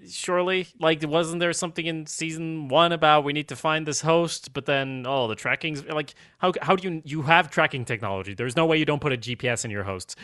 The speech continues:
So I, I don't understand how they're there, and they're like, "Yup, we got 'em,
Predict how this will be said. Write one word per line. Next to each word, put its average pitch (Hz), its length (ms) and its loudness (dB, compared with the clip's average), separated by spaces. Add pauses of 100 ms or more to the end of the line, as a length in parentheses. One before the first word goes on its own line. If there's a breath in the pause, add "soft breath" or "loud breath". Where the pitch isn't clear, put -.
(200 loud breath)
So 160 400 2
I, - 180 -12
I 147 100 4
don't 175 180 2
understand 170 440 0
how 151 140 4
they're 127 180 2
there, 127 380 6
and 117 200 -6
they're 120 120 2
like, 113 380 0 (380 soft breath)
"Yup, 160 320 2 (520)
we 123 80 -2
got 180 240 12
'em, 156 240 0